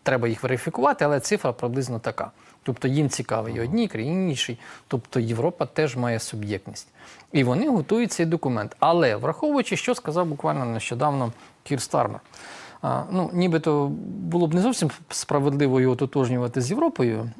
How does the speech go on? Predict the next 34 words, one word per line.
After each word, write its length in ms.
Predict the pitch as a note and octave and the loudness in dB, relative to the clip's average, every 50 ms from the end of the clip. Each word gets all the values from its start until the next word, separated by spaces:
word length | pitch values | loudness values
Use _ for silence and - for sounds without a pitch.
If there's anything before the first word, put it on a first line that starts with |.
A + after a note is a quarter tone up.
| D#4+ A#3+ | -8 -6
бо 540 | D3 A#2+ A#2 A#2+ A#2 A#2 A#2 A2+ A2+ - - | -4 -2 0 0 2 2 2 2 0 -2 -2
історія 360 | C#3+ - - - D3+ C#3+ C3 | -6 -6 -2 0 0 2 2
у 80 | B2+ B2+ | 2 0
них 260 | C3 B2+ A#2+ - - | -2 -4 -4 -6 -6
відносин 520 | C3+ C3 B2+ B2+ C3 C3 B2+ A#2+ - A#2+ A2+ | -6 -4 -2 -2 0 0 -2 -2 -2 -2 -2
з 40 | |
Європейським 440 | B2 A#2+ - - B2+ - - C#3 A#2+ | -2 -4 -2 -4 -4 -4 -2 -6 -6
Союзом 340 | - - C#3+ A#2+ B2+ A#2+ A#2 | -4 -4 -4 -2 -2 -2 0
давня, 420 | - - D4+ D4 F#3 C#3 B2 A#2 | 0 0 2 2 0 0 0 -2
цікава, 520 | A2 - - - - B3 B3+ A3+ F3 D3 C3 | -4 -6 -6 -2 2 2 4 4 2 0 0
і 260 | B2 G#2+ G#2+ G#2+ G#2 | -2 -4 -4 -4 -2
від 160 | G#2 A2+ G#2+ | -4 -4 -4
моменту 340 | A2+ A2 A#2 A2+ G2+ - A2+ | -2 -2 -2 -4 -4 -6 -8
входження, 460 | - - B3+ B3 F#3+ F3+ F3 E3+ D#3+ | -4 0 0 0 2 2 0 0 0
його 300 | D#3 C#3+ A#2+ A2 A2 G#2+ | 0 0 -2 -2 -2 -4
і 100 | G#2 A2 | -4 -4
виходу, 520 | C#3 G#3 A#3+ - - F3 D#3 C#3+ C3+ B2 - - - - - - _ | -2 -2 -2 -2 -2 -4 -2 -2 -2 -4 -4 -10 -18 -20 -20 -12 _
бо 100 | B2+ B2+ | 0 2
і 40 | B2 | 2
вони 200 | A#2 A#2+ A#2+ A2+ | 4 2 2 0
ж 60 | G#2 B2 | 0 0
не 80 | B2 | -2
відразу 520 | A#2+ B2 D#3+ G3 F3 C3 B2 G#2+ G#2 G#2+ A2 | 0 2 4 4 4 2 2 -2 -2 -4 -6
опинилися 540 | G#2+ - A#2+ A2+ A2 G#2+ G#2 G#2 - A#2 G#2 - - | -6 -4 -4 -4 -2 -2 -4 -4 -6 -6 -8 -8 -12
в 80 | - | -12
цій 260 | - - A2 G#2 G2+ - - - - - - | -8 -6 -4 -4 -6 -8 -12 -18 -20 -20 -10
кампанії. 500 | - - A#2+ A2 - A2 G#2 G#2+ A#2 - - - - - - - - - - - | -6 -4 -2 0 0 -2 -2 -2 -6 -10 -14 -18 -20 -20 -20 -16 -14 -14 -14 -12
А, 180 | - - - B2+ | -6 -2 0 0
і 120 | C#3 D3 | 2 2
враховуючи 420 | C3+ E3 - - F#3 D#3+ D3 E3+ D#3 | 2 2 2 2 0 2 2 0 0
те, 120 | - D#3+ | 0 -2
що 160 | D3 - C#3+ | 0 0 0
британці, 600 | C3 D3 D3+ D3+ D#3+ D3+ C#3+ B2 - - C#3 C3 - - | 0 0 2 2 2 2 2 2 0 0 0 -2 -2 -2
ну, 300 | - A3 A3+ G#3 D#3 B2+ | -2 -2 0 0 -2 -4